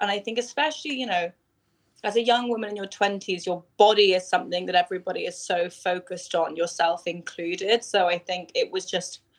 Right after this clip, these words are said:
put under the lens. So for me, you know, that was,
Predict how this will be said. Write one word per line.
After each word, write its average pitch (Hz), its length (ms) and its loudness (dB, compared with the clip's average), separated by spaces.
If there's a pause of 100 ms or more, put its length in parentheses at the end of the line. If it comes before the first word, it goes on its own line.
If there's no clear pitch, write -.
(340)
put 208 300 0
under 180 340 0
the 175 100 -12
lens. 180 640 0 (1120)
So 330 300 6
for 311 180 -2
me, 311 340 0
you 262 140 2
know, 208 240 4
that 233 220 4
was, 208 400 -6